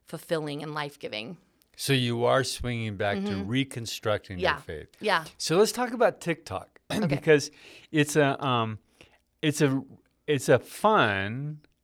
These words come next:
Speaker 1: Mm-hmm.
Speaker 2: fascinating, but a very serious platform. You talk
Speaker 1: Mm-hmm.
Speaker 2: about very serious things. I mean,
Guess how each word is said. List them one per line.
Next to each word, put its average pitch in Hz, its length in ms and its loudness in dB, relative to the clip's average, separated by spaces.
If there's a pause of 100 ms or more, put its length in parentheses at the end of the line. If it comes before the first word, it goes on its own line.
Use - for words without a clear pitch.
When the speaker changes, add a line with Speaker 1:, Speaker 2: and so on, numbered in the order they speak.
(120)
Speaker 1:
Mm-hmm. 208 80 -4
Speaker 2:
fascinating, 95 920 0 (340)
but - 100 4
a 165 40 6
very 226 280 6
serious 220 640 0
platform. 156 600 -2
You 156 100 2
talk 214 240 0
Speaker 1:
Mm-hmm. 208 80 -2
Speaker 2:
about 196 220 6
very 143 360 2
serious 156 560 0
things. 131 220 -4
I 113 60 -2
mean, 123 240 -2